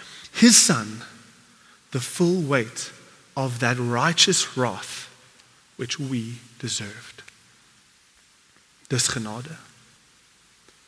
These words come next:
Jou sondes vereis betaling. En die betaling is die ewige dood in,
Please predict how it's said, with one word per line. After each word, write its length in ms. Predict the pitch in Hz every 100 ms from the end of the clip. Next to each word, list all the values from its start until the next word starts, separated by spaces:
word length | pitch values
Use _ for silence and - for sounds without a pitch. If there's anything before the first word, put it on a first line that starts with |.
| _ _ _ _ -
Jou 120 | 113
sondes 760 | - 165 151 156 151 - - -
vereis 680 | - 143 - 135 123 - - - - -
betaling. 640 | 131 127 - 120 117 117 131 - - - - _ _ _ _ _ _ _ _ _ _ _ _ _
En 140 | - 135
die 100 | 131
betaling 680 | 135 - 151 156 160 160 160 - -
is 140 | - 131
die 180 | 143 143
ewige 640 | 160 160 165 - 165 135
dood 400 | 120 139 165 - - - - - - - - _ _ _ -
in, 300 | 160 143